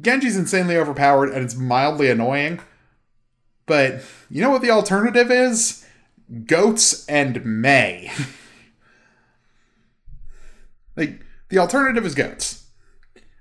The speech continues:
I don't wanna go back to that. Or as close as you can get to goats in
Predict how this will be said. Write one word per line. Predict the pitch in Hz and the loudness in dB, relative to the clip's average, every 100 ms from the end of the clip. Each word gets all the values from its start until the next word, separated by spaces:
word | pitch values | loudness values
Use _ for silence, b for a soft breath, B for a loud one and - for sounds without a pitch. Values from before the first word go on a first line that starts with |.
| b - | b -2
I | 226 | 2
don't | 269 | 2
wanna | 254 247 | 2 4
go | 240 | 6
back | 254 247 | 6 6
to | 196 | 2
that. | 135 - - b b b b b b b b b b - | 2 0 -14 b b b b b b b b b b -2
Or | 175 170 151 | 4 4 2
as | 139 | -6
close | - 185 175 | -2 -2 0
as | 165 | -2
you | 180 | -2
can | 175 139 127 | -2 -4 -2
get | 165 165 156 - | 2 2 2 -8
to | - 139 | -4 -2
goats | 147 143 127 113 - - | 0 0 0 -2 -6 -4
in | 127 123 113 113 113 113 | -2 0 0 2 0 -2